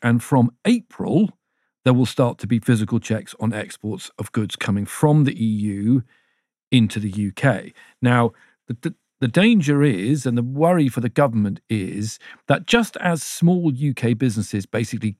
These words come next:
couldn't handle the hassle getting a vet into your bratwurst store or your mozzarella shop to give you a stamp to get your stuff on, on the lorry, a lot of small E U suppliers will give up on the U K,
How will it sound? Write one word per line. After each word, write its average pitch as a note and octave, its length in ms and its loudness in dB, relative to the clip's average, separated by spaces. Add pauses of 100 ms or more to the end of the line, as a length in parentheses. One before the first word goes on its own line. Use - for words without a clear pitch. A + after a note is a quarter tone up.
(120)
couldn't B2 320 0
handle A#2 500 -2
the G#2 100 -8
hassle - 580 -12 (200)
getting A#2+ 240 2
a A2+ 60 2
vet A2 480 -6 (260)
into B2+ 300 2
your A#2+ 260 0 (640)
bratwurst A#2 800 -2
store B2 440 -4
or A2+ 120 -2
your A2+ 260 -2 (120)
mozzarella B2+ 640 0
shop - 380 -4 (240)
to C3 80 2
give B2 200 2
you A#2+ 140 2
a G2 60 -2
stamp A2 560 -2
to G#2+ 100 -4
get - 220 -4
your A2+ 120 0
stuff - 280 -4
on, A2 240 0
on A2+ 140 0
the A2 60 -2
lorry, A#2 560 0 (440)
a D3 40 4
lot D#3 160 4
of C3+ 100 -4
small D3+ 600 2
E G3+ 60 4
U C#3 460 4 (180)
suppliers A2+ 580 -2
will B2+ 80 2
give B2 200 2
up - 180 -4
on G#2 80 0
the G#2 100 0
U G2+ 180 -6
K, - 360 -10